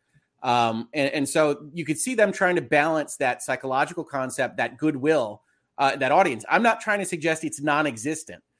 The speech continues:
I'm trying to tell you, I'm a corporate lawyer. I look at these things pretty analytically, and I say on a fully vacuum basis, you figure out your business model. As a consumer,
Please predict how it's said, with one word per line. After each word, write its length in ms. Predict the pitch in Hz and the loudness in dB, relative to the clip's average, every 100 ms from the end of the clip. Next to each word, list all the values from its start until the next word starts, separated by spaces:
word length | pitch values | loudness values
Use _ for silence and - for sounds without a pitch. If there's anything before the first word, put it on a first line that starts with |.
| _ _ | _ _
I'm 180 | - 160 | -2 0
trying 200 | 175 165 | 4 2
to 100 | 156 | 2
tell 160 | 160 151 | 2 2
you, 160 | 147 147 | 4 2
I'm 160 | 139 | 2
a 60 | 135 | 0
corporate 380 | - 160 151 151 | -2 -2 -2 0
lawyer. 320 | 139 135 131 | 2 2 2
I 60 | |
look 160 | 127 135 | 0 -4
at 80 | 135 | -8
these 160 | 127 | -10
things 200 | - 131 | -8 -8
pretty 260 | - 135 127 | -8 -8 -4
analytically, 680 | 120 120 170 156 131 117 113 _ _ | -2 0 -2 -2 -4 -6 -8 _ _
and 100 | 135 | -4
I 40 | 135 | -2
say 220 | - 139 | 2 0
on 200 | 135 131 | 0 -2
a 100 | 123 _ _ | -6 _ _
fully 280 | - 233 226 | 2 2 2
vacuum 560 | 160 170 160 170 170 147 | 2 4 4 2 -2 0
basis, 560 | 143 165 - 113 113 - _ _ _ _ - _ _ | 2 0 -2 -6 -6 -14 _ _ _ _ -20 _ _
you 240 | 151 233 | 0 0
figure 320 | 277 320 233 | 2 0 6
out 180 | 190 190 | 8 8
your 160 | 175 180 | 6 4
business 440 | 151 170 156 117 | 4 2 0 -4
model. 380 | - 104 90 85 _ _ _ | -4 -6 -8 -14 _ _ _
As 180 | 156 160 | 4 4
a 40 | |
consumer, 800 | 170 175 151 - 302 170 135 123 | 0 -2 -2 0 2 2 2 -4